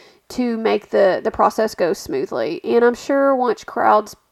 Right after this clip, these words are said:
are able to pick back up and things kinda get back to the pre-covid era,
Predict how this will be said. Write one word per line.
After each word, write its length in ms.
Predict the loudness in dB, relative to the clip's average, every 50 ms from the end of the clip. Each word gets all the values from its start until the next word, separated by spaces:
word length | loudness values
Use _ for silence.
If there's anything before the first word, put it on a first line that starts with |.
| _ _ _ _ _ _ -4
are 160 | -2 -2 -2 0
able 320 | -2 0 4 4 4 2
to 140 | 2 -4 -8
pick 200 | -6 -6 -4 -2
back 220 | -2 -2 -2 -4 -4 -2
up 380 | 2 2 4 4 4 4 2 -2 -2
and 220 | 0 0 0 0
things 240 | -2 -6 -6 -8 -10
kinda 220 | -8 -8 -8 -6
get 160 | -6 -6 -2
back 240 | 0 0 0 -2 -4
to 240 | -6 -6 -4 -4 -6 -8 -14 -20 -20 -14 _
the 100 | -6 -6
pre-covid 920 | -4 -4 -6 -6 -6 -6 -8 -6 -4 -2 -2 -2 -2 0 2 4 4 4 2 0
era, 460 | -2 -2 2 4 4 4 4 2